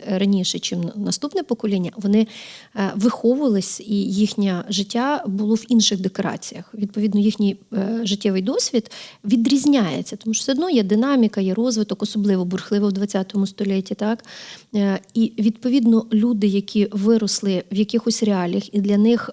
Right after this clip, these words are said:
м, сформувалось якесь уявлення про життя, про образ життя, про бит, вони вважають, що це єдиний правильний спосіб, е, що ось так, як вони мислять, це, е, так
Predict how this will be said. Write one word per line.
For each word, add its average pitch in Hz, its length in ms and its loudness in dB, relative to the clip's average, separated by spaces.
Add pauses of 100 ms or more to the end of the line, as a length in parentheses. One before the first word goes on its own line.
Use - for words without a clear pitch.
м, 208 240 2 (120)
сформувалось 226 720 4
якесь 196 280 -2
уявлення 196 480 2
про 190 180 -10
життя, 190 340 -4 (280)
про 208 140 -6
образ 185 320 0
життя, 247 360 -2
про 208 200 -4
бит, 254 220 2 (480)
вони 277 120 2
вважають, 277 300 2
що 240 80 -2
це 240 140 2
єдиний 220 340 4
правильний 180 640 -2
спосіб, 269 640 -2 (120)
е, 190 540 -2
що 185 160 -6
ось 190 100 -4
так, 208 180 -2
як 185 120 -6
вони 190 160 0
мислять, 180 520 -2
це, 185 320 -4 (400)
е, 196 40 -8 (420)
так - 360 -6